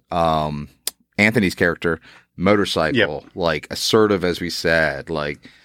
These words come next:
Speaker 1: he's a womanizer, like, he's going after all these things. So I think that it's just two sides of the same person where they are literally just connected, where they don't share, outside of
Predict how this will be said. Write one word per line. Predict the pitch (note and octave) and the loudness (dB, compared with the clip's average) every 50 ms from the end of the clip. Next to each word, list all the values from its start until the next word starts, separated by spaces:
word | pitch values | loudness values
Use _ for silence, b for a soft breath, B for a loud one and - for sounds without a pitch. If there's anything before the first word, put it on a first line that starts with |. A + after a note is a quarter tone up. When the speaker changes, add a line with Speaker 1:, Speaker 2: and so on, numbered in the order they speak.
| b b b b | b b b b
Speaker 1:
he's | b F#2 F#2 F2+ E2+ D#2 - - | b -2 0 0 0 -2 -4 -6
a | - | -6
womanizer, | G2 G2+ G#2+ A2+ A2+ A2+ G#2 F#2+ E2+ D#2+ D#2 D#2 D2 D#2+ D#2 C#2 C#2+ | -2 2 2 4 4 4 2 2 0 0 -2 -4 -6 -8 -8 -8 -8
like, | D2 D#2 D2 | -6 -8 -6
he's | - F#2 F2 F2 | -4 -6 -4 -2
going | G2 G2 F#2 F#2 F2+ | -2 -2 0 0 0
after | F2+ F2 E2 - G2 | 0 -2 -2 -2 -2
all | F2+ F2 | -2 0
these | E2+ F2 E2 - | -2 -4 -4 -4
things. | - G2 F#2 F2+ E2+ D2+ C#2+ - | -2 -2 0 0 -2 -4 -6 -8
So | - - F2+ E2+ E2 C2+ | -6 -2 -2 -2 0 2
I | F2 G2+ | 0 2
think | A2+ A#2 G#2 - | 2 2 2 2
that | A2 G2+ | 0 0
it's | F#2+ - | 0 -2
just | - G#2 - - | -2 -2 -2 -2
two | - - A2+ G#2 | 0 0 2 2
sides | G2 - G2+ F#2 G2 A2+ A2+ - | 2 4 4 4 4 4 2 2
of | E2+ D#2+ | -2 -6
the | D#2 | -4
same | - F2+ E2+ D#2+ | -4 -4 -4 -4
person | E2 E2+ F2+ F#2 - E2+ D#2+ D#2+ | -2 -4 -4 -4 -4 -6 -6 -4
where | E2 E2 E2 D#2+ E2 | -2 0 2 2 0
they | E2 D2+ E2+ E2+ | 0 0 0 0
are | E2 E2 | 2 0
literally | E2+ F2 F2+ F2 F#2 F2+ E2+ E2+ E2+ E2 E2 D#2 - _ _ - | 0 -2 0 0 0 0 0 -2 -2 -4 -4 -6 -10 _ _ -10
just | - E2+ - - - - _ _ _ - | -10 -8 -8 -10 -12 -16 _ _ _ -10
connected, | - G#2+ F#2+ F#2 F2+ - - D2+ - - _ | -4 -2 0 0 0 -2 -6 -12 -12 -12 _
where | - E2 D#2 D2+ D2 - b b b b b b b | -14 -12 -10 -10 -12 -14 b b b b b b b
they | - F#2+ | 0 0
don't | A2 A2+ G#2+ | 2 2 0
share, | - - A#2 A2 G2+ F#2+ F2+ - F#2 F#2+ F#2+ - | 2 2 4 6 6 4 4 2 0 0 0 2
outside | G#2 G#2+ A2 A2+ - - B2 A#2 A2 | 0 2 2 2 2 2 2 4 4
of | F#2+ F#2 | 0 -2